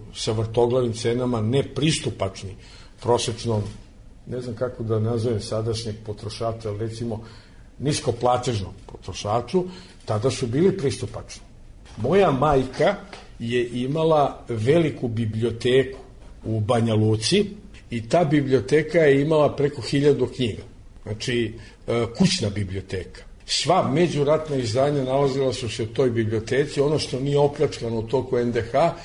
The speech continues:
spašeno je po njihovom povratku i don-, jedan deo je donet u Beograd. To je jedna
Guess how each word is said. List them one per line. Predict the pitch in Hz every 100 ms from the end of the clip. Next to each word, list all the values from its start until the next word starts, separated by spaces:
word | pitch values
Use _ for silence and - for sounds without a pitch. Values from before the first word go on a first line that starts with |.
| - - -
spašeno | - - 147 151 - 139 127
je | 113
po | 127
njihovom | 127 135 123 120 110
povratku | - 123 127 131 - 98 - - - - -
i | 120 120 117
don-, | 123 139 139 120
jedan | 135 131 120
deo | 135 131
je |
donet | 110 131 123 110 -
u |
Beograd. | 104 107 87 73 - - - - -
To | - 139
je | 143 - -
jedna | 123 113 117 98 92